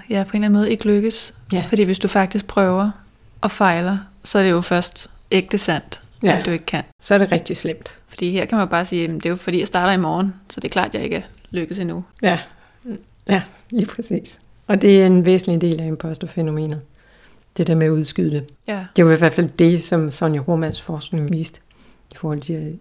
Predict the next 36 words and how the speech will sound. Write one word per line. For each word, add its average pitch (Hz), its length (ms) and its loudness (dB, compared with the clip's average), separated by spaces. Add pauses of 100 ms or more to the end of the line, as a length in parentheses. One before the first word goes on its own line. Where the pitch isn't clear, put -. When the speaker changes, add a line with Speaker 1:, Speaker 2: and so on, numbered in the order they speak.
Speaker 2:
ledere. 156 400 -4 (160)
Speaker 1:
Sindssygt - 480 -4
spændende 175 400 -6 (140)
emne, 185 260 -2
det 185 160 -8
her. 196 140 -8 (240)
Er 233 60 0
der 226 60 0
et 233 40 2
eller 262 120 -2
andet, 277 160 -4
vi 262 80 -4
ikke 254 180 -4
har 277 60 -6
været 240 260 -4
omkring, 240 380 -6
hvor 254 100 -10
du 226 80 -10
tænker, 196 340 -4
Det 240 180 -10
skal - 180 -12
vi 185 60 -14
simpelthen 190 380 -8
Speaker 2:
Og 185 60 -8
Speaker 1:
lige 190 120 -12
Speaker 2:
det 226 80 4
her, 233 140 6
det 214 120 -2
kunne 220 120 0
jeg 208 80 0
snakke 208 260 2
om 196 100 4
i 185 160 6
evigheder, 196 420 2
men, 208 380 6
øh, 190 240 6